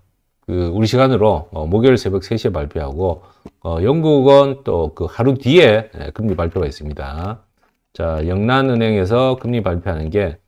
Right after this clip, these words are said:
아, 우리 시간으로 목요일 날, 어, 저녁 아홉 시, 저녁 아홉 시에, 아, 발표가 있습니다. 자, 일단, 예, 반응은 조금 봐야 될 것 같고요. 어, 지금 그 파월의 입장은,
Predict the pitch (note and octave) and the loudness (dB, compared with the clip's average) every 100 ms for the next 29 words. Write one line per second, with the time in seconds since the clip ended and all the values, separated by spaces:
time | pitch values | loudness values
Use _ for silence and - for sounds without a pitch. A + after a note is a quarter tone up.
0 | _ _ _ F#2 F2+ F2 E2+ E2+ G2+ G#2+ | _ _ _ -8 -6 -4 -6 -4 -4 -2
1 | A#2+ C#3+ C#3+ F#2+ F2 F2 A2 C#3 E3+ D3+ | 0 2 2 0 0 2 2 2 2 4
2 | G#2 F#2+ A#2 B2+ - - D#2+ F2+ A2 - | 4 4 0 -4 -12 -14 -8 -4 -4 -6
3 | _ C#3+ E3 D3 - D2 - _ _ _ | _ 0 0 -2 -6 -12 -12 _ _ _
4 | F2 G#2 C#3+ D#3+ C3 - D#2 F2+ G2 D2 | -6 -2 0 2 0 -4 -6 -6 -10 -14
5 | - E2 - D2 - C#2+ - _ _ _ | -10 -8 -8 -8 -10 -18 -20 _ _ _
6 | _ _ _ - G#2 F2 D2+ D#2+ A#2+ C3 | _ _ _ -4 -2 0 -4 -6 -6 0
7 | D3+ C#3+ C#3+ C#3 C#3 A#2+ _ _ A#2 A2+ | 4 6 6 4 2 -4 _ _ -4 -4
8 | F#2 A2+ C3+ B2+ G#2+ F2 G#2+ G2+ F#2 F#2+ | -2 -2 0 -2 -2 -4 -4 -6 -4 -2
9 | G#2+ G#2+ G#2 G#2 G2 - - G#2 F2+ D#2+ | 0 0 0 0 -4 -8 -8 -6 -6 -8
10 | F2+ E2 C#2+ C#2+ F#2 G#2+ _ _ _ E2 | -6 -4 -6 -6 -8 -10 _ _ _ -12
11 | D#2 D2+ D2+ A2+ A#2 B2 A#2 - F2+ - | -8 -8 -8 -4 0 0 -2 -6 -6 0
12 | E3 G3+ G3+ D3+ F#2 - G2+ G#2 D3 F2 | 4 6 6 4 0 -2 -2 -2 -2 -2